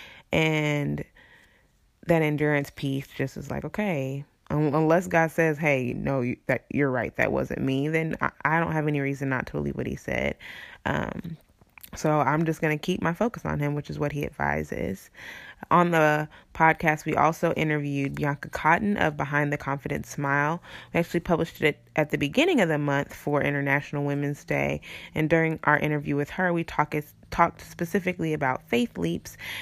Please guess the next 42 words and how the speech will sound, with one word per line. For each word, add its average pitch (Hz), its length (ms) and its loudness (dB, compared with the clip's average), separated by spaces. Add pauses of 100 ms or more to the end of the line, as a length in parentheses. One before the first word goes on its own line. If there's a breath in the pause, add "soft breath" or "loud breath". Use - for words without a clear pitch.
(120)
and 160 120 0
just 156 160 -4
what 160 140 2
made 156 260 2
her, 147 460 2 (380 loud breath)
uh, - 180 -2 (640)
start 147 300 4
her 147 120 -2
ministry. 190 720 2
And 170 100 2
it 170 40 -2
was 170 140 -2
just 160 160 -6
really 165 180 0
cool 160 220 -4
because 156 260 -4
she's - 220 -4
somebody 156 360 0
who's 151 320 -4 (340 loud breath)
become 160 280 0
a 147 40 -4
friend 214 300 4
of 180 80 2
mine 147 460 0 (460 loud breath)
over 151 320 2
the 147 100 -2
course 147 400 -2
of 147 100 -2
the 147 100 0
last 143 460 -2
year. 143 580 0
And 139 560 0 (480 loud breath)
I 160 140 6
just 170 240 -2
loved 156 260 4
hearing 151 360 0
more 139 180 0
about 135 300 0
her 135 160 -2
journey. 139 640 -4 (840 soft breath)
I 165 140 4
also, 165 640 4